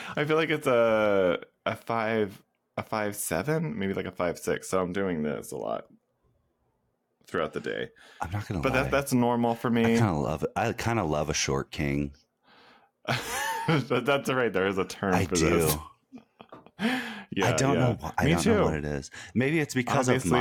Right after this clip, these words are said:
Speaker 1: Obviously.
Speaker 2: height that I'm like, "Oh, I'm searching for it." But let me tell you. Oh my
Speaker 1: Yeah.
Speaker 2: gosh, John.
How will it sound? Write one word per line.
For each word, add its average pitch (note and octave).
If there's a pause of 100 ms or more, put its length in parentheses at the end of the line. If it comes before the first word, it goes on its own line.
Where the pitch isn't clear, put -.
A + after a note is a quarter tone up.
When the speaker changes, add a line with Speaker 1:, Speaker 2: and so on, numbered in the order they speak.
Speaker 1:
Obviously. A2
Speaker 2:
height A2
that G2
I'm F#2
like, E2+
"Oh, G2
I'm F2+
searching F2
for D#2+
it." C2+
But D2+
let D#2
me E2
tell D2
you. B1 (460)
Oh D2
my C2
Speaker 1:
Yeah. D2
Speaker 2:
gosh, -
John. A#1+